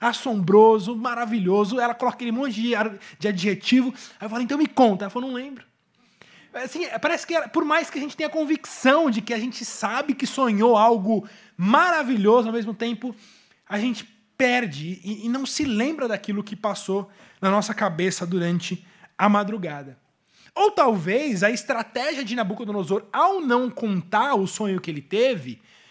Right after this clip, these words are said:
fosse exatamente para que ele não fosse enganado.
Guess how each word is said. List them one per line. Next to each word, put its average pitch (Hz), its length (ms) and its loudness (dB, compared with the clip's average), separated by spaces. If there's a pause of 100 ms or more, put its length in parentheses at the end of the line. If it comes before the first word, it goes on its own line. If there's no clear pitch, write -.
(280)
fosse 330 380 0
exatamente 294 880 0
para 277 180 -2
que 311 140 -6
ele 330 140 -4
não 339 160 -4
fosse 240 400 -6
enganado. 226 560 -8